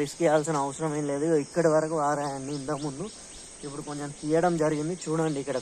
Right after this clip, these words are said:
కొట్టుకొచ్చినటువంటి వస్తువులు ఉన్నాయి కదా, వాటిని చూస్తే మీకు అర్థమవుతుంది అది ఎంత దూరం ప్రవహించిందో నది. ఇప్పుడు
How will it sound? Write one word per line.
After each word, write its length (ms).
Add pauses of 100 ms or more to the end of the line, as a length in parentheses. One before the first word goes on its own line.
కొట్టుకొచ్చినటువంటి 960 (100)
వస్తువులు 440
ఉన్నాయి 280
కదా, 160 (1000)
వాటిని 360
చూస్తే 220 (100)
మీకు 220
అర్థమవుతుంది 760
అది 200
ఎంత 160 (180)
దూరం 260 (300)
ప్రవహించిందో 720 (100)
నది. 200 (800)
ఇప్పుడు 180